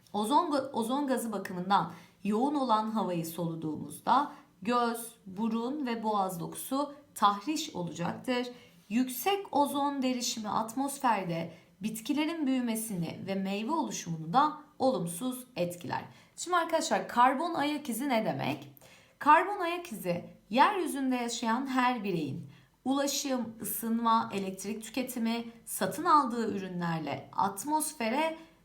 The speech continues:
e, salgıladığı bir karbondioksit gazı var biliyorsunuz. Her bireyin bireysel olarak yaptığı etkinliklerin atmosfere karbondioksit gazı salınımına neden olduğunu biliyoruz. İşte bireyin atmosfere salınımına neden olduğu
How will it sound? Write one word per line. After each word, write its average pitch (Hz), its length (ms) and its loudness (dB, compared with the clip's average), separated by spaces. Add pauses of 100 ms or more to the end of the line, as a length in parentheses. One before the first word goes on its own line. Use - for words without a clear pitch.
(160)
e, 214 500 -4
salgıladığı 254 1120 2
bir 294 200 -2
karbondioksit 254 840 -2
gazı 240 240 -4
var 240 240 6
biliyorsunuz. - 600 -6
Her 220 340 2
bireyin 180 540 -4 (240)
bireysel 202 400 0
olarak 214 340 0
yaptığı 196 300 -4
etkinliklerin 175 840 -6
atmosfere 233 800 0 (180)
karbondioksit 254 760 2
gazı 254 200 0
salınımına 196 500 -2
neden 233 300 -2
olduğunu 220 420 -2
biliyoruz. 196 460 0 (320)
İşte - 460 -2 (380)
bireyin 247 420 2
atmosfere 294 680 0
salınımına 247 640 0
neden 247 360 0
olduğu 185 540 -2